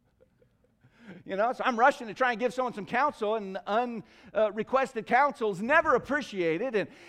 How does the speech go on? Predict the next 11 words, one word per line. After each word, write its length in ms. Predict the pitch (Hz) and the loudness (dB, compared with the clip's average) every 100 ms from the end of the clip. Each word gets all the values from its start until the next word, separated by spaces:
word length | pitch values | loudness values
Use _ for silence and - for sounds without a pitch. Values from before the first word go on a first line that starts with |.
| - | -2
and 160 | 247 | -2
so 180 | - 240 | 0 -2
I 140 | 214 247 | 0 -2
had 140 | 277 | -2
to 60 | 233 | -2
say, 200 | 247 233 | -2 -2
"Listen, 320 | 277 - 202 | -2 -6 -4
I 140 | 247 | -2
can't 260 | 285 285 214 | -2 -4 -6
possibly 640 | 220 240 277 254 208 214 | 0 2 2 0 -6 -6
do 220 | 185 208 | -4 -4